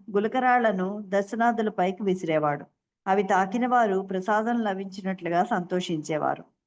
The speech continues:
అక్టోబర్ పదిహేనవ తేదీ పంతొమ్మిది వందల పద్దెనిమిదవ సంవత్సరం విజయదశమి పర్వదినం రోజున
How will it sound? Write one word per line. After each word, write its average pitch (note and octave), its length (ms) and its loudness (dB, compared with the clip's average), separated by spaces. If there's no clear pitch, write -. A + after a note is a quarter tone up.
అక్టోబర్ G#3+ 600 0
పదిహేనవ G#3+ 460 0
తేదీ F3+ 440 -2
పంతొమ్మిది A3+ 400 2
వందల C#4+ 160 2
పద్దెనిమిదవ G#3 540 0
సంవత్సరం F#3+ 520 -4
విజయదశమి A#3 680 0
పర్వదినం G#3 600 0
రోజున E3+ 460 -2